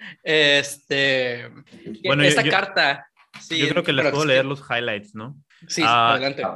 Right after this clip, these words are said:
Speaker 2: es lamentable que se sumen como borregos a la estrategia reaccionaria y golpista del grupo corrupto que se opone a la Cuarta Transformación, porque por supuesto que fue el pan quien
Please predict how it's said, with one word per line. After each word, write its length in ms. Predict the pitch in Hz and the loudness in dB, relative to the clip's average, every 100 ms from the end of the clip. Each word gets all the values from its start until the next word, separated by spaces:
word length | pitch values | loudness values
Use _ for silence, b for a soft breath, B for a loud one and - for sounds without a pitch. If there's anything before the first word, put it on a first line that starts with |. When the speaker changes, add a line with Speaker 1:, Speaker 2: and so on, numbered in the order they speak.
| - | -2
Speaker 2:
es 200 | 175 175 | -2 2
lamentable 760 | 202 190 156 143 151 165 180 | 2 2 0 0 0 2 0
que 100 | 180 | -4
se 140 | 147 127 | -6 -8
sumen 400 | - 151 170 175 - | -6 -4 -4 -8 -6
como 360 | 160 139 127 113 | -2 0 0 -4
borregos 840 | 107 110 113 143 143 120 107 - | -4 -6 -2 0 0 -2 -8 -12
a 140 | 143 120 | -12 -10
la 100 | 110 | -10
estrategia 760 | - 110 110 123 143 135 139 _ _ _ | -8 -6 -4 -4 0 0 -2 _ _ _
reaccionaria 1040 | 123 127 120 - 123 120 135 147 151 - - | -4 -2 -2 -4 -4 0 0 2 0 -4 -10
y 220 | 160 127 | -8 -6
golpista 800 | 120 110 107 139 135 - 117 - b b b | -4 -6 -6 -8 -8 -4 -6 -6 b b b
del 300 | 113 117 113 | -4 -4 -4
grupo 380 | 117 123 127 139 | -6 -6 -8 -8
corrupto 440 | 113 117 - 127 | -8 -8 -8 -10
que 100 | 123 | -10
se 120 | - 101 | -12 -12
opone 600 | - 123 123 120 104 - b b - | -4 0 0 0 -4 -12 b b -2
a 140 | 117 | 0
la 180 | 104 104 | 0 -4
Cuarta 540 | 113 120 117 120 117 | 0 0 0 -2 -2
Transformación, 960 | 110 107 - 104 104 101 - 110 104 104 | -6 -10 -10 -10 -8 -8 -6 -4 -4 -4
porque 340 | 110 113 113 | -6 -4 -4
por 220 | 107 113 | -4 -8
supuesto 440 | 107 107 123 135 131 | -6 -2 -2 -2 -6
que 100 | 113 | -6
fue 420 | 117 117 117 113 | -2 0 0 -2
el 160 | 120 113 | -6 -8
pan 360 | - 120 123 117 | -4 -2 -2 -6
quien 460 | 113 110 107 104 | -6 -6 -6 -10